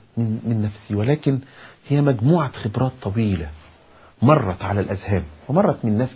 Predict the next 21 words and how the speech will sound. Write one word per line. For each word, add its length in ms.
كتيرة، 360
فبدأوا 480
بيها 300
وبدأوا 380
ينظموا 460
لنا 240
إزاي 300
نبتدي 640
نخش 360
مدخل 360
الصلاة 500
ونحبب 540
أولادنا 420
في 80
الصلاة، 380
وإزاي 280
يبقى 240
عندنا 260
الطاقة 640
إن 160
إحنا 280